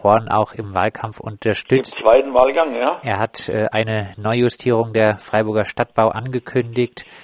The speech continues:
Speaker 1: Was wären deine Vorschläge, deine Forderungen für diese Neujustierung?
Speaker 2: Also ich glaube, als erstes ist nochmal diese Sozialaufgabe, die Sozialbindung, die Idee,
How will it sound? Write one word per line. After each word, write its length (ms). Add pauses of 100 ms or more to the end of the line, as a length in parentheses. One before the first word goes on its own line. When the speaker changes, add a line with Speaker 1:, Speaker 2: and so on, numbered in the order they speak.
(240)
Speaker 1:
Was 360 (320)
wären 460 (120)
deine 480
Vorschläge, 680
deine 400
Forderungen 800
für 320
diese 540
Neujustierung? 880 (440)
Speaker 2:
Also 160
ich 80
glaube, 260
als 120
erstes 360
ist 160
nochmal 360
diese 420
Sozialaufgabe, 1600
die 80
Sozialbindung, 2250
die 500
Idee, 520